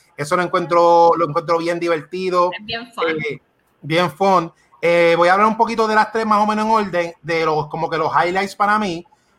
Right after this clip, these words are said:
Speaker 1: eh, porque, eh, como dice Mar, eh, fueron las primeras películas estrenos de nosotros de escuchar, eh, hace mucho tiempo Una Lejana Galaxia por primera vez con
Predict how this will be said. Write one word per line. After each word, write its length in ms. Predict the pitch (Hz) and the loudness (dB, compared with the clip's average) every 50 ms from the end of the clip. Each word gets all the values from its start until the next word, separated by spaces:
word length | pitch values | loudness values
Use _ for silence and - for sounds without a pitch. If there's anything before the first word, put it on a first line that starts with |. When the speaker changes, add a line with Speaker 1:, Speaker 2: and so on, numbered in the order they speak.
| _ _ | _ _
Speaker 1:
eh, 460 | - 156 160 156 156 151 156 151 151 151 | -2 -2 0 2 2 2 2 0 0 0
porque, 480 | 170 160 151 151 170 165 156 160 160 - | -2 -4 -2 -4 -2 -2 -2 -2 -2 -2
eh, 320 | 156 156 156 156 156 151 - | -2 0 2 0 0 0 -2
como 180 | 170 175 175 | -2 -2 -2
dice 240 | 170 170 165 - 208 | -2 -2 -2 -2 0
Mar, 300 | 202 202 214 220 226 214 - | 2 2 2 2 2 0 -2
eh, 140 | 180 165 | -4 -4
fueron 180 | 151 165 175 175 | -2 -2 0 0
las 120 | 185 180 | 0 0
primeras 260 | - 202 196 196 190 - | 0 0 0 -2 -2 -2
películas 500 | 208 196 196 208 208 202 196 - - _ _ _ | -4 -4 -2 0 0 0 -2 -4 -10 _ _ _
estrenos 600 | 185 180 156 151 151 - 180 175 190 208 214 185 | -4 -4 -4 -6 -6 -4 -4 -2 -2 -2 -2 -2
de 100 | 185 185 | -2 -2
nosotros 380 | 185 175 - 185 185 202 208 202 | -2 0 0 -2 -2 0 0 0
de 340 | 196 180 170 143 123 - _ _ _ _ _ _ _ | 0 0 0 -2 -4 -8 _ _ _ _ _ _ _
escuchar, 640 | 165 165 165 - 165 160 151 - 160 160 170 180 196 208 202 | -4 -4 -4 -4 -6 -6 -2 0 2 2 2 2 0 -2 -2
eh, 220 | - 175 170 165 160 | -2 0 0 2 0
hace 180 | 156 151 185 | 0 -2 -2
mucho 260 | 185 196 202 196 208 180 | -2 -2 -2 -2 -2 -4
tiempo 300 | 190 190 202 202 196 190 | -2 -4 -4 -4 -2 -2
Una 160 | 180 180 185 | 0 0 2
Lejana 320 | 185 175 185 190 190 185 | 2 2 2 2 2 2
Galaxia 500 | 180 180 180 190 185 - 214 208 202 - - | 4 4 4 2 0 0 -2 -2 -2 0 0
por 260 | - 202 190 185 170 - | 2 2 2 2 0 -2
primera 360 | - 180 170 170 170 175 190 | -2 -2 0 2 4 4 2
vez 100 | 202 202 - | 2 0 -4
con 100 | - 190 | -4 -4